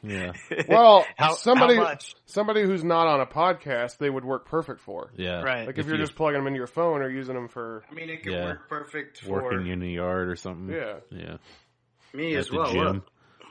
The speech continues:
Speaker 2: But I think
Speaker 3: This
Speaker 2: I'm
Speaker 3: is
Speaker 2: gonna
Speaker 3: all the cord I got.
Speaker 2: Well, I think I'm gonna go, uh, yeah, I mean, they, they'd probably work for you really well. If, if you wanted 'em, I'll just send 'em to you,
Speaker 3: Are they
Speaker 2: but
Speaker 3: better than Beats?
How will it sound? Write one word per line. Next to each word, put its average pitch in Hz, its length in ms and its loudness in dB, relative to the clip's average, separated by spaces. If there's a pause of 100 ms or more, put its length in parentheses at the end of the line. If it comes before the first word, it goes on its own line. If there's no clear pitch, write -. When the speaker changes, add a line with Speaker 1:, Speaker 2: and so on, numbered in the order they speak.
(320)
Speaker 2:
But 131 100 -10
I 143 80 -2
think 143 160 -6
Speaker 3:
This 139 40 -2
Speaker 2:
I'm 135 60 0
Speaker 3:
is 139 80 -2
Speaker 2:
gonna 139 100 -2
Speaker 3:
all 143 80 -4
the 135 80 -4
cord 143 280 -2
I 135 140 -2
got. 131 340 -4 (1600)
Speaker 2:
Well, 131 120 -8
I 151 60 -6
think 175 180 -6
I'm 156 80 -2
gonna 135 180 -4
go, 127 320 -2
uh, 120 180 -4 (100)
yeah, 165 200 -4
I 127 100 -2
mean, 135 260 -6
they, 147 100 -4
they'd 139 380 -8
probably 180 240 -4
work 131 220 -8
for 131 100 -12
you 143 340 -8
really 117 200 -10
well. 107 360 -10 (1160)
If, 139 240 -14
if 143 160 -6
you 196 160 -10
wanted 139 240 -2
'em, 131 100 -6
I'll 131 120 -2
just 127 200 -16
send 156 160 -8
'em 127 140 -10
to 127 100 -16
you, 113 140 -12
Speaker 3:
Are 156 80 -4
they 151 140 0
Speaker 2:
but 135 80 -8 (180)
Speaker 3:
better 156 80 -8
than 135 220 -4
Beats? 143 440 -4